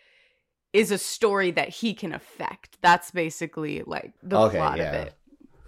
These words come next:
Speaker 1: It's a story
Speaker 2: Again, I
Speaker 1: that
Speaker 2: barely remember it. The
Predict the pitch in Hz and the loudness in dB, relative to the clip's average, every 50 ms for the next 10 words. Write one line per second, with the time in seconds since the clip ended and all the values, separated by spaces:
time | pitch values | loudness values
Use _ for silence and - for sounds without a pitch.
0 | - - _ _ - _ - 196 202 - 202 196 196 - - - 202 190 185 185 | -20 -20 _ _ -20 _ -6 -6 -4 -4 -4 -6 -6 -6 -8 -4 -2 0 2 4
1 | - 127 123 117 117 131 135 120 107 101 95 - - 117 113 117 117 117 117 117 | 6 8 8 8 8 6 6 4 0 -6 -6 2 4 6 6 8 6 6 4 6
2 | 117 117 117 107 95 98 95 92 92 92 92 95 92 87 87 87 85 85 82 - | 6 6 4 4 4 2 0 0 0 -2 -2 -2 -4 -2 -2 -2 -2 -4 -6 -10
3 | _ - 101 87 110 101 92 90 95 | _ -12 -6 -2 -2 0 0 -2 -8